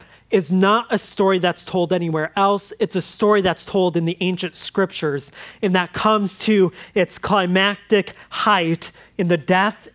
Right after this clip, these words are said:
and burial and resurrection of Christ.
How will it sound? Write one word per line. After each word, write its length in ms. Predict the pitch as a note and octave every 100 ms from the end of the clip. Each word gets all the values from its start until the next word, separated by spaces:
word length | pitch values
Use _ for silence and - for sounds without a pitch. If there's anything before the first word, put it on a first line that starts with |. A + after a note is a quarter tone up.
| -
and 160 | F3+
burial 500 | F3 F3+ F#3+ G3 G3 -
and 160 | F#3+ E3+
resurrection 640 | E3+ - F3 D3+ - D#3+
of 140 | C#3 -
Christ. 720 | - C3+ C#3 - - -